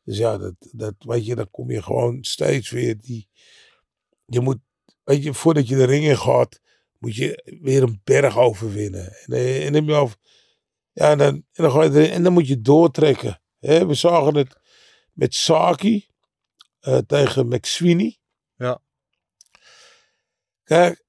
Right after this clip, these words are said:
Speaker 1: eh, die, die, die, die, die kaartverkoop ging niet zo heel goed, tot Saki tegen McSweeney op die kaart kwam.
Speaker 2: Ja.
Speaker 1: Eh, toen ging het goed, weet je. Dat is ook al de mensen die op het laatste kaartje kochten. Maar dan zag je natuurlijk, Jamal had veel, veel fans, eh, Rico had veel fans.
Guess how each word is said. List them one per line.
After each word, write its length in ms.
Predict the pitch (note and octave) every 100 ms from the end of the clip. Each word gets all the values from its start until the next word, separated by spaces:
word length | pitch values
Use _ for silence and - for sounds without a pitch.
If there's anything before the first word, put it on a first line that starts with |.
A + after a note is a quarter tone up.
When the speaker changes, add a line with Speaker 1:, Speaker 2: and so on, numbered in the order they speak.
| _ _ _
Speaker 1:
eh, 720 | - C3+ F3 E3+ E3 E3 D#3+
die, 200 | D3+ D3
die, 220 | C3 D3+
die, 200 | C#3 D3
die, 220 | C3 C#3
die 200 | B2+ C3+
kaartverkoop 720 | A#2 E3 F3 C#3+ D3 - C#3+
ging 140 | G#2 B2+
niet 100 | B2+
zo 120 | A#2
heel 120 | C#3
goed, 280 | B2+ - C#3
tot 180 | - -
Saki 320 | C3 C3 - _
tegen 240 | - A2+
McSweeney 420 | G#2+ - D3+ D#3
op 80 | D3
die 100 | C3
kaart 320 | - C#2+ -
kwam. 240 | - - - _
Speaker 2:
Ja. 220 | A#2+ A#2+ - _ _ _ _ _ _ _ _
Speaker 1:
Eh, 500 | - C#3 C#3 C3 B2+
toen 200 | A#2+ C3
ging 160 | A#2 A#2
het 100 | -
goed, 360 | A2 D#3 F3
weet 200 | - C#3
je. 120 | B2 B2
Dat 120 | A#2
is 80 | A2+
ook 120 | A2+
al 80 | A#2
de 80 |
mensen 220 | A#2+ A#2+ F#2+
die 100 | A#2+
op 100 | G#2+
het 100 | G2
laatste 460 | A#2 B2 - A#2+
kaartje 340 | - C#3 A#2 A#2+
kochten. 500 | - C3 - - - _ - - _ _ _
Maar 260 | - D3+ D3+
dan 100 | C#3
zag 180 | - C#3
je 40 | C#3
natuurlijk, 340 | B2 C#3+ A2+
Jamal 280 | C3+ C#3 C#3+
had 160 | D3
veel, 380 | - C#3 C#3 C3
veel 420 | G#2 B2 - C#3
fans, 460 | B2 - C3+ A#2+ -
eh, 140 | A#2
Rico 280 | A#2 D3+ D3+
had 120 | C#3+ C3+
veel 240 | C#3+ C3
fans. 400 | G#2 B2+ B2 -